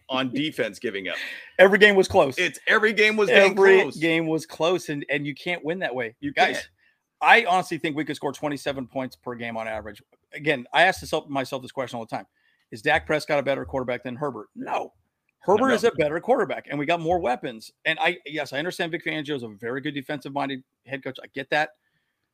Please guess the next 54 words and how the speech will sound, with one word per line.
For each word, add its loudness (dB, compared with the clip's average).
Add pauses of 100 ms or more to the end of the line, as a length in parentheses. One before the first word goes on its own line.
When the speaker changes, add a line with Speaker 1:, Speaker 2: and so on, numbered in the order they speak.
(120)
Speaker 2:
But -4
I 0
do -4
think -6
no -8
matter 0
what, 0
we're -6
at -4
least -4
gonna -4
score -2
what -6
the, -10 (140)
the, -4
um, -4
Cowboys 0
did -6
last -4
season. -8 (380)
Could -2
even -4
be -6
thirty. -6 (200)
Speaker 1:
Yep. -8 (340)
Speaker 2:
Thirty -2
would -4
be -6 (380)
crazy. -2
Speaker 1:
Yeah, -8
yeah, -6
I'd -12
love -8
to -2
Speaker 2:
Yeah. -8
Speaker 1:
see -12
that. -10
Speaker 2:
Wow. 2
Speaker 1:
Love 0
to -8
see -16
that. -14
Speaker 2:
And 2
if, 4
if -2
we -4
could -10
just -6
get 2
our 2
defense -6
to -12 (200)
just -4 (160)
be, -6